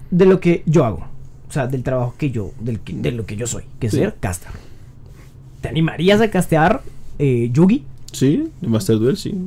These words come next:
Speaker 1: Vea, ahí está, muchachos.
Speaker 2: No, inclu-, incluso
Speaker 1: Marcas,
Speaker 2: in-,
Speaker 1: ya
Speaker 2: in-,
Speaker 1: saben qué hacer. Ahí están las redes sociales,
Speaker 2: <laughs>
Speaker 1: debajo,
Speaker 2: incluso
Speaker 1: en la
Speaker 2: más que
Speaker 1: descripción y todo.
Speaker 2: simplemente el hecho de Master Duel, también un juego físico.
Speaker 1: Claro.
Speaker 2: Porque digamos que las tiendas no quieren, no quieren todavía mover el juego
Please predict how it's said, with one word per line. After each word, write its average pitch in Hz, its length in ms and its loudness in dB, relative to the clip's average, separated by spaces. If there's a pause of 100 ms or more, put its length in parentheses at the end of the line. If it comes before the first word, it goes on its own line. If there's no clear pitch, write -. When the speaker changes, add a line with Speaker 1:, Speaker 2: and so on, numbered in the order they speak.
(460)
Speaker 1:
Vea, - 340 -10
ahí - 160 -10
está, 135 320 0
muchachos. - 160 -10
Speaker 2:
No, 165 100 4
inclu-, 175 300 6
incluso 156 320 6
Speaker 1:
Marcas, 196 320 6
Speaker 2:
in-, 143 40 -2
Speaker 1:
ya 175 80 4
Speaker 2:
in-, 160 60 6
Speaker 1:
saben 202 300 8
qué 226 60 6
hacer. 208 260 8
Ahí 185 140 6
están 202 480 6
las 190 120 0
redes 185 180 2
sociales, 175 680 2
Speaker 2:
<laughs> - 20 -12
Speaker 1:
debajo, 151 360 -2
Speaker 2:
incluso 170 320 6
Speaker 1:
en 170 60 4
la 175 40 6
Speaker 2:
más 165 80 4
que 127 60 0
Speaker 1:
descripción 170 240 4
y - 20 6
todo. 175 160 6
Speaker 2:
simplemente - 280 2
el 135 60 4
hecho 131 200 4
de 147 140 6
Master 127 320 4
Duel, 117 180 4
también 113 240 4
un 104 60 -2
juego 117 220 2
físico. - 560 2
Speaker 1:
Claro. 143 440 8 (240)
Speaker 2:
Porque 139 480 8
digamos 165 320 6
que 220 60 10
las 185 100 6
tiendas 143 220 6
no 147 100 4
quieren, 147 500 4
no 127 100 4
quieren 143 260 6
todavía 113 360 6
mover 110 360 4
el 98 140 6
juego 107 600 4